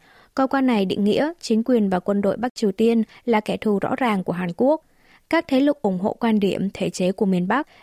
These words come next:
làm lung lay nền tảng chủ nghĩa dân chủ tự do của Hàn Quốc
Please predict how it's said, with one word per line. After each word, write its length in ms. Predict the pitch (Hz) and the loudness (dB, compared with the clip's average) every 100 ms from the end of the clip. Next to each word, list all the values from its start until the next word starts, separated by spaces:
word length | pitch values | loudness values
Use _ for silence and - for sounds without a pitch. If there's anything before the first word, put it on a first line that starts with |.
| - | -2
làm 200 | 247 220 | 2 4
lung 160 | 240 | 4
lay 220 | 240 240 233 | 4 2 2
nền 200 | 208 185 | 2 0
tảng 180 | - | -6
chủ 180 | 170 185 | -4 -4
nghĩa 220 | 180 - | -2 -2
dân 200 | 233 214 | 0 0
chủ 140 | 202 - | -2 -4
tự 120 | - - | -6 -4
do 220 | 190 185 | -4 -2
của 120 | 165 | -4
Hàn 220 | 170 160 - | -6 -4 0
Quốc 220 | 247 | 0